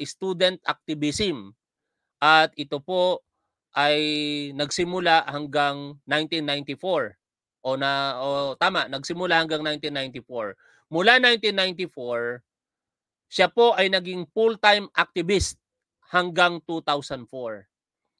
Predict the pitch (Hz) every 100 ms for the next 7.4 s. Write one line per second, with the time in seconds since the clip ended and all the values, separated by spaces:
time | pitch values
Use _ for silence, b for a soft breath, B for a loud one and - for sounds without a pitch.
0 | - 165 156 214 214 175 175 170 170 160
1 | - - 156 - - 202 196 202 175 151
2 | 143 165 165 160 151 151 156 156 160 151
3 | 135 127 127 131 160 127 104 104 _ _
4 | _ _ _ _ 131 151 180 135 101 104
5 | 120 117 123 139 143 143 139 147 143 127
6 | 139 151 _ _ _ _ _ _ _ _
7 | - 156 170 160